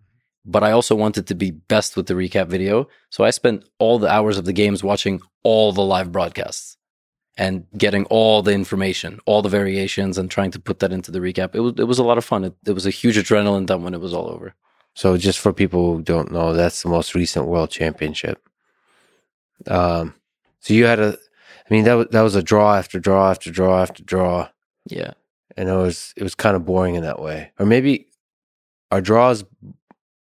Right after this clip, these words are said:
Speaker 2: is there, like, non-boring parts within the draw to you when you were, like, just studying it carefully?
Speaker 1: For me, yes. For the average viewer, no.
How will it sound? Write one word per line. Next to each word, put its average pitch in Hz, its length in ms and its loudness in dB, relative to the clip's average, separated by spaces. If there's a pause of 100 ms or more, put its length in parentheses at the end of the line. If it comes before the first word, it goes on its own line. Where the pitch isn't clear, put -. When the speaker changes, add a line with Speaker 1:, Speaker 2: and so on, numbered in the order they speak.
(180)
Speaker 2:
is 104 140 -6
there, 113 200 4
like, 98 460 0
non-boring 98 640 0
parts 95 320 -2
within 90 340 -4
the 92 120 0
draw 95 440 0
to 101 120 -4
you 101 200 -2 (640)
when 92 120 -4
you 92 80 2
were, 92 80 2
like, 90 140 0
just - 220 -4
studying 90 460 -2
it 82 240 -4
carefully? 90 500 -8 (340)
Speaker 1:
For - 380 -2
me, 156 340 -2
yes. 131 680 -2 (1120)
For - 200 -6
the 127 160 2
average 117 260 0
viewer, 107 280 -2
no. 90 420 -4